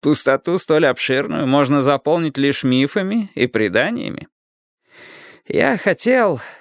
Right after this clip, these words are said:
сочиняя миф, достигнуть предела неправдоподобия и был, кажется, близок к цели. Впрочем, ты знаешь об этом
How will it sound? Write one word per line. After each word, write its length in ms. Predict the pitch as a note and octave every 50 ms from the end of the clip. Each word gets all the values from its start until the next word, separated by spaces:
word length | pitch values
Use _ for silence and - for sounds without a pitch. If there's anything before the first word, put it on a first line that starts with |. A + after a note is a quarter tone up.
| _ _
сочиняя 640 | - - - A#2 - - D3 D#3+ E3+ F3 E3 C3+ B2+
миф, 600 | A2 A#2 A3+ B3 F#3+ - - - - _ _ _ _ _ -
достигнуть 680 | - - C3 - - - - D#4+ D4 B3 A#3 A#3+ _ -
предела 500 | G3 F#3+ G#3 F3 C#3+ F3 D#3+ - E3 C#3
неправдоподобия 1120 | C3 B2+ A#2 - B2 B2 A2+ A#2 A2+ - G2+ A#2 A#2+ A2+ A2+ A2+ G#2+ G#2 G#2+ G2 F#2+ G2 _ _ _ _ _ _ _ _ -
и 200 | - - - -
был, 360 | - - F#3+ - C4+ A#3+ - -
кажется, 500 | - F#3 D#3+ - D#3 E3 - - - -
близок 520 | D#3 D3 A2+ A2 A2 G#2+ G2 - - - -
к 100 | - -
цели. 420 | - - - F2 D2+ - - - - _ _ _ _ _ _ _ _ _ _ _ _ _ -
Впрочем, 540 | - - - - - D#4 C#4+ - C4+ B3+
ты 140 | - - G#3+
знаешь 400 | B3 A#3+ C4 D#4 E4 C4+ - -
об 180 | - B2+ B2 A#2+
этом 320 | A#2 A2 - A2 F#2+ -